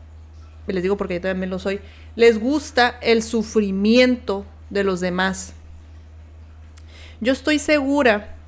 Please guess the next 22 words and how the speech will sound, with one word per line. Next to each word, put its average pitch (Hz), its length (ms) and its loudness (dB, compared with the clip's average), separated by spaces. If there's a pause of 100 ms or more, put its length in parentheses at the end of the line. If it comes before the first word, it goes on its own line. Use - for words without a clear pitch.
(280)
de 220 240 -2
que 214 280 -4
cada 262 300 4
maltrato 233 500 0
psicológico 202 800 -4
que 185 100 -4
le 175 160 -2
hizo 202 380 -4
a 202 100 0
esta 202 300 -4
morra, 226 400 0
güey, 156 260 -6 (400)
lo 185 120 0
disfrutaba, 170 680 -2
güey. 147 220 -10 (760)
Yo 247 160 0
estoy 285 220 0
segura 294 340 2
de 285 160 2
que 202 140 0
verla 233 420 2
llorar, 202 840 2